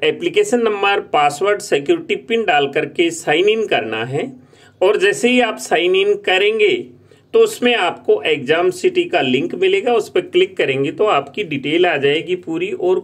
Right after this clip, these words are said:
कौन से एग्जाम सिटी में आपका एग्जाम है उस सिटी का नाम आपको लिखा हुआ उसमें मिल जाएगा। तो ये जैसे ही अनाउंसमेंट होगा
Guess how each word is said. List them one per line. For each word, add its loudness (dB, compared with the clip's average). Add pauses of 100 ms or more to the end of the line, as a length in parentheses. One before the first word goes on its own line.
कौन 2
से 0 (100)
एग्जाम -2
सिटी -6
में -2
आपका -4
एग्जाम -2 (140)
है -2 (580)
उस -4
सिटी -2
का 0
नाम 0
आपको -2
लिखा -2
हुआ 2
उसमें -6 (520)
मिल 2
जाएगा। -2 (180)
तो 0
ये 2
जैसे 0
ही -2
अनाउंसमेंट -2
होगा 0